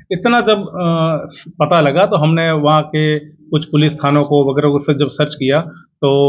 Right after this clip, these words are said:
वहाँ के पुलिस थाने हमें मिले। उन्होंने अलग-अलग पुलिस थानों बात पता किया, तब उनके यहाँ का लेक जो लोकल पुलिस थाना था वहाँ में हमारी बात हुई।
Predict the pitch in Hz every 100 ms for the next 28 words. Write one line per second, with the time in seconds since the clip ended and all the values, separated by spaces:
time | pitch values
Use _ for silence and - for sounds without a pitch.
0 | 143 139 - _ _ _ 131 147 160 165
1 | 151 175 175 151 151 139 131 123 139 -
2 | - _ _ - 156 170 160 175 175 175
3 | 165 170 156 160 143 147 147 143 139 143
4 | 139 143 147 160 165 160 160 160 180 170
5 | 165 147 151 160 143 147 151 143 139 131
6 | 156 143 143 143 139 135 147 135 135 143
7 | 135 135 139 131 131 131